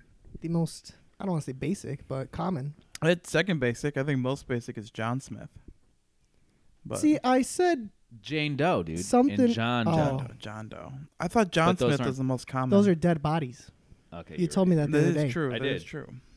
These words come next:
Speaker 1: So,
Speaker 3: So I, that was the <laughs> joke, my joke I had.
Speaker 1: <laughs> What? Go
Speaker 3: Uh,
Speaker 1: say it. Go.
Speaker 3: Uh, John Doe is a dead male, but what do you call a live male?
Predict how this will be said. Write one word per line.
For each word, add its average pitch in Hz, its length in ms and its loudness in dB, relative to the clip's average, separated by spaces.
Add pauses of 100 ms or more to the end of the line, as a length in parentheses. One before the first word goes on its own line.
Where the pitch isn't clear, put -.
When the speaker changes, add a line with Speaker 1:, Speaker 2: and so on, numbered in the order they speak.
(280)
Speaker 1:
So, 143 360 0
Speaker 3:
So 139 160 -2
I, 123 220 -2
that 131 120 0
was 135 140 -2
the 113 120 -12
<laughs> 120 80 -4
joke, 226 220 4
my 127 140 -4
joke 143 240 -4
I 95 60 -4
had. 98 260 -8
Speaker 1:
<laughs> 247 560 4
What? 165 360 6 (300)
Go 269 100 0
Speaker 3:
Uh, 220 40 4
Speaker 1:
say 220 240 4
it. - 80 -12
Go. 180 220 0 (380)
Speaker 3:
Uh, 110 220 -2
John 117 380 -6
Doe 113 420 0 (680)
is 101 340 -6 (380)
a 98 100 -8
dead 110 420 -8 (400)
male, 85 460 -12 (560)
but 95 120 -6
what 92 180 -6
do 98 40 -8
you 98 120 -6
call 87 420 -10
a 85 40 -12
live 98 360 -12
male? - 260 -18